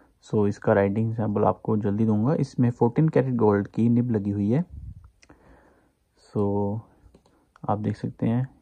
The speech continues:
इसमें Parker Pen Company, London, England, Parker,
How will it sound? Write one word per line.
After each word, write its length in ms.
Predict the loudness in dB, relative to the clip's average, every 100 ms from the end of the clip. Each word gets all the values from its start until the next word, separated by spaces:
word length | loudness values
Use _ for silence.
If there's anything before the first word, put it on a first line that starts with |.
| -8
इसमें 380 | -8 0 0 0 -4 -14 -16 -18 -20 -20 -20 -20 -20 -20 _ _ _ 6
Parker 520 | 8 8 4 2 4 4 0
Pen 180 | 2 2
Company, 540 | 2 0 -2 -2 2 2 2 2
London, 440 | 2 2 2 2 2
England, 420 | 0 2 2 0 -4 -14 -16 -20 _ _ _
Parker, 320 | 2 2 -4